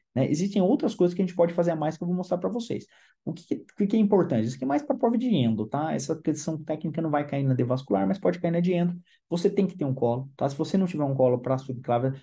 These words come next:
você vai ter que ocluir ela. Pra ocluir ela, ou você coloca uma ramificada nela, ou você vai fazer um carotídeo subclávio, tá? Eu vou mostrar um caso pra vocês com carotídeo subclávio.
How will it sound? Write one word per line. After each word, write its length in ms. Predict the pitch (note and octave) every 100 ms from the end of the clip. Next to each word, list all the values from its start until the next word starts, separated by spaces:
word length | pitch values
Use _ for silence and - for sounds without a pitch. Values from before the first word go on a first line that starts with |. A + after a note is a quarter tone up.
| _ _
você 80 |
vai 100 | -
ter 100 | A#2+
que 100 | D3
ocluir 380 | F3+ F3+ E3+ D3
ela. 260 | C3 C#3+ -
Pra 140 | D3+
ocluir 300 | D3 D3+ C3+
ela, 180 | B2 C3
ou 80 | D3
você 220 | F3 F3
coloca 260 | D#3 C3+ C3+
uma 120 | C3
ramificada 640 | E3 G#3+ - - D3+ D3
nela, 280 | D3+ D#3+ F#3
ou 60 | E3+
você 140 | F3
vai 80 | E3
fazer 140 | E3+
um 80 | E3
carotídeo 400 | D#3+ D#3 - D#3
subclávio, 480 | - F3 - - -
tá? 120 | -
Eu 40 | C#3+
vou 100 | D#3
mostrar 220 | D#3 D#3
um 60 |
caso 220 | C#3+ C#3 C#3
pra 120 | C#3
vocês 280 | C#3 C#3+ C#3+
com 160 | E3
carotídeo 440 | D#3+ C#3+ C3+ D3 C#3
subclávio. 420 | D#3 D#3 -